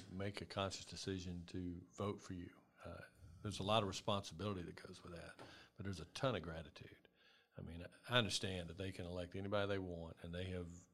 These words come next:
placed their bets on me, and we take that extremely seriously. Another thing we take very seriously, and we've stated this, uh,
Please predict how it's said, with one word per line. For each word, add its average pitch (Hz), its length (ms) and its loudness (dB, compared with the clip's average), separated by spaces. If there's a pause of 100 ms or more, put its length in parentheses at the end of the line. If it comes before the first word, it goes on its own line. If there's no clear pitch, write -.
placed - 500 0
their 92 200 -2
bets 90 420 -2
on 85 240 -4
me, 73 140 -10 (760)
and 82 340 -2
we 101 120 0
take 95 280 0
that 87 140 0
extremely 85 480 -6
seriously. - 540 -6 (760)
Another 123 200 8
thing 107 220 4
we 101 100 4
take 95 240 0
very 107 280 4
seriously, 87 580 -4
and 87 80 -4
we've 92 140 -4
stated 92 360 0
this, 92 300 0
uh, 92 240 2